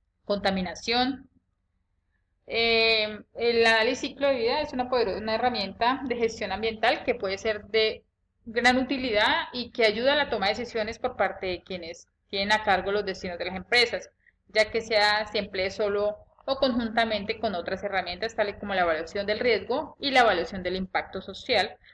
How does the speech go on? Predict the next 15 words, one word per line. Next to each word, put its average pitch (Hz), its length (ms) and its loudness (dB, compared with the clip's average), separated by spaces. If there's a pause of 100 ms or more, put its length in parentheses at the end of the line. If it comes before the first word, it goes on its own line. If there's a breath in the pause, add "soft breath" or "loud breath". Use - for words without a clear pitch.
(120 soft breath)
ambiental 214 640 2
y 180 80 -6
social 190 400 -2
también, 214 400 0
porque 185 640 -4 (260)
si - 240 0
hay 202 120 4
impacto 226 420 0
social, 254 400 0
se 302 80 -2
está 214 160 0
afectando 185 480 -4
la 175 120 0
parte 180 360 -4
social. 214 440 2